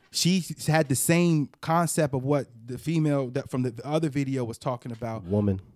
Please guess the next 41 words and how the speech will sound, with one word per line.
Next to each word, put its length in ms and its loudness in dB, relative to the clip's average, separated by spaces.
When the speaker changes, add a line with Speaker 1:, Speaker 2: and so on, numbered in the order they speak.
Speaker 1:
Woman. 400 -2
Eh, 80 -12
but, 240 -6
um, 440 -10
she 200 -4
was 140 0
also 420 -2
talking 360 -8
about 360 -8
the 180 -6
other 260 0
side 460 -2
of 120 -6
the 80 -8
game. 400 -12
Also, 560 -6
fellas 300 -8
gotta 200 -4
come 260 -2
correct. 500 -6
You 160 0
know 100 2
what 100 0
I'm 60 -6
Speaker 2:
Mm-hmm. 100 -10
Speaker 1:
saying? 260 -4
Have 260 0
your 140 4
shit 260 -4
together. 520 -8
Most 300 0
importantly, 720 -2
how 440 2
you 240 2
were 180 0
raised 500 -2
and 160 -4
what 260 -4
your 100 -4
beliefs 540 -4
are 240 -8